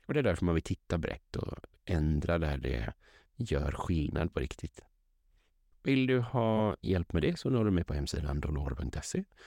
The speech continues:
Vill du ta tag i det själv så brukar jag ju hänvisa mot boken på hemsidan. Och det är just för att man ska kunna få lite, lite input och, ja, men,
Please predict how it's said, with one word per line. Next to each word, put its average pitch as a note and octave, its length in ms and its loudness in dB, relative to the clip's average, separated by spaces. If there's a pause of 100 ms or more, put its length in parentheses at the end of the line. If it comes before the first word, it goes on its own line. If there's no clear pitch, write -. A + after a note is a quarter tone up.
(460)
Vill G#2+ 240 2
du F#2 100 2
ta E2 160 0
tag E2 300 0
i B1 80 0
det G#1+ 120 -2
själv F3 560 0
så G3 420 0
brukar F3 280 -2
jag E3 100 4
ju D#3+ 100 2
hänvisa B2 460 2
mot A2 180 2
boken - 400 -4
på C#2 60 0
hemsidan. - 420 -4 (1040)
Och - 120 0
det - 140 0
är - 20 2
just - 240 -6
för - 80 -6
att - 80 -8
man D#2+ 140 0
ska E2 120 -2
kunna - 220 -2
få C#2 200 0
lite, G2+ 320 0 (600)
lite - 200 -2
input D#2 600 0
och, - 140 0 (600)
ja, - 100 -20
men, F#2+ 280 2